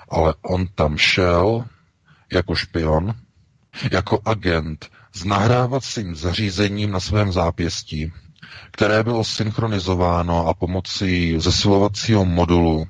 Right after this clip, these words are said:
přenášeno do telefonu jeho přítelkyně, která jako agent a jako spojka čekala na parkovišti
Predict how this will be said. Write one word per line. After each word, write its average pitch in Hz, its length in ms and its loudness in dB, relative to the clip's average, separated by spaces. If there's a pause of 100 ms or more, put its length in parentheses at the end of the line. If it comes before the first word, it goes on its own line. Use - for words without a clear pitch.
(760)
přenášeno 95 720 0
do 85 120 0
telefonu 92 840 -2 (160)
jeho 90 420 2
přítelkyně, 85 800 -2
která 90 320 0
jako 90 460 0
agent 76 580 -4
a - 80 -12
jako - 220 -6
spojka 80 760 0 (440)
čekala 90 520 2
na 78 100 -2
parkovišti 85 1160 -2